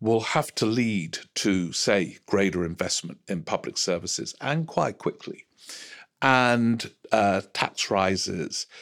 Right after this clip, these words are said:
Um, I mean, when you've got people like Paul Johnson of the I F S, not a kind of Marxist saying tax rises are unavoidable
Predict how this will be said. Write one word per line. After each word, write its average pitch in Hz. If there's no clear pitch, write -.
Um, 101
I 117
mean, 131
when 196
you've 196
got 165
people 131
like 113
Paul 143
Johnson 123
of 95
the 107
I 107
F 104
S, -
not 156
a -
kind 107
of 92
Marxist -
saying 107
tax -
rises 101
are 101
unavoidable 110